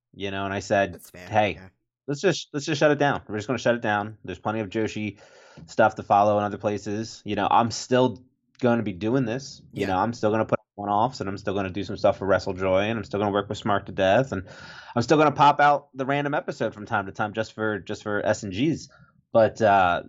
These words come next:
Speaker 1: as far as the weekly stuff, like, I don't wanna be taking up data on anybody's phone. I don't want anybody
Speaker 2: Yeah.
Speaker 1: thinking, you know, like, "When's the next one come?" If it's coming at all, you know,
Speaker 2: Yeah.
Speaker 1: like, you know how it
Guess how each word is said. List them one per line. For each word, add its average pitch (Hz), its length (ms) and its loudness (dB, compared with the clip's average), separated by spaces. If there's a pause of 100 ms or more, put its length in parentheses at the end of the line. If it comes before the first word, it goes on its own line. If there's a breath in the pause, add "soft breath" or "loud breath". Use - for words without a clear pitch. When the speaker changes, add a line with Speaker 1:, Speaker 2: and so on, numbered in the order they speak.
Speaker 1:
as 110 140 -6
far 151 120 6
as 135 80 4
the 113 60 0
weekly 135 300 -2
stuff, 92 360 -6
like, 95 180 -6
I 123 160 4
don't 117 180 -2
wanna 104 160 -6
be 95 100 -10
taking 101 300 -8
up 92 120 -10
data 95 240 -2
on 92 120 -6
anybody's 87 420 -4
phone. 92 260 -6
I 95 100 0
don't 110 120 2
want 104 120 0
anybody 95 400 2
Speaker 2:
Yeah. 90 60 -12
Speaker 1:
thinking, 92 400 -6 (560 soft breath)
you 101 100 -12
know, 95 160 2
like, 95 120 2
"When's 107 280 2
the 110 80 2
next 104 220 -2
one 101 100 -4
come?" 104 260 -6
If 123 180 2
it's 104 120 -6
coming 104 300 -2
at 92 80 0
all, 98 420 4
you 101 160 -8
know, 101 140 -4
Speaker 2:
Yeah. 101 60 -4
Speaker 1:
like, 95 220 -6
you 147 140 4
know 147 120 4
how 113 160 4
it 98 80 -4